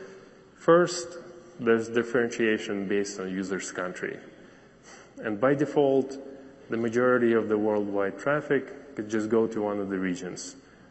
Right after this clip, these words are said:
So it can go to the second stage, which defines a rule for each of the regions.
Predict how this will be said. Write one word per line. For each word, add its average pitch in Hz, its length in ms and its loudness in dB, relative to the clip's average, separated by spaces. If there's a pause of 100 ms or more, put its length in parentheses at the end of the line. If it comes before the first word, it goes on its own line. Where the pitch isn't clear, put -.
(120)
So - 140 -12
it - 60 -16
can 107 140 -2
go 104 200 4
to 101 120 -4
the 98 120 -4
second 135 420 -4
stage, 110 560 -2 (500)
which 101 280 -4
defines 98 800 -2 (680)
a 107 80 -2
rule 101 360 0
for 98 340 -4
each 95 240 -6
of 92 140 -10
the 92 60 -6
regions. 95 640 -4